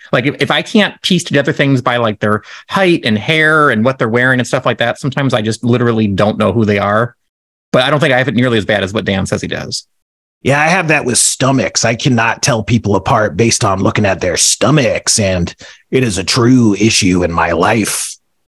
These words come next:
Speaker 2: Uh, I have motorboated the wrong woman. <laughs> That's why, but you guys know about that. That's why I'm canceled. <laughs> All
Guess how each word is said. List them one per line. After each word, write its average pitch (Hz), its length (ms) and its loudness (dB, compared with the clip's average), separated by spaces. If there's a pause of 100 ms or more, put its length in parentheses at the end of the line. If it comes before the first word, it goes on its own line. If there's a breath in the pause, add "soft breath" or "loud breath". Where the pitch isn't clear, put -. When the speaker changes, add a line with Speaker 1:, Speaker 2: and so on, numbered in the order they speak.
(100)
Speaker 2:
Uh, 90 520 0
I 113 180 0
have 92 340 -2
motorboated 107 840 2
the 113 80 -2
wrong 107 420 0
woman. 101 440 4
<laughs> - 60 -4 (1080 soft breath)
That's - 100 -4
why, 123 280 2
but 131 160 2
you 131 100 4
guys 110 260 0
know 110 140 4
about 90 240 -2
that. 92 160 -2
That's - 180 -4
why 90 120 -2
I'm 80 100 -6
canceled. 101 960 0 (360)
<laughs> - 640 -18
All 202 100 0